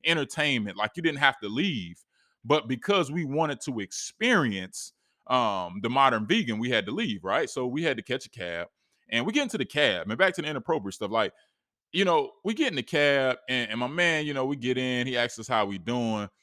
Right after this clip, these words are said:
And here's the thing. Number one, the dudes out there, not all the cab drivers, but my man was trying to hustle us, right?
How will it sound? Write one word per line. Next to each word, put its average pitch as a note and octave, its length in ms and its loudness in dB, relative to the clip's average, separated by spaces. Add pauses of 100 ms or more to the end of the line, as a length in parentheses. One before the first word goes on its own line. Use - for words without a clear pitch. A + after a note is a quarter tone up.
(220)
And C3 140 -4
here's F#3 240 6
the A#2 80 -4
thing. F#2 340 -2
Number D#3 200 -2
one, D#3+ 220 0
the C#3 60 -2
dudes C3+ 340 0
out G#2+ 160 4
there, G#2 160 2
not D#3 180 4
all C3 160 10
the G#2+ 60 -2
cab F#2+ 300 -2
drivers, F#2 300 -2
but F#2+ 100 -8
my G#2 100 -4
man D#3+ 240 0
was A2 120 -4
trying G#2 180 -2
to F2 60 -6
hustle F2+ 380 -8
us, - 120 -20
right? F#2 260 -2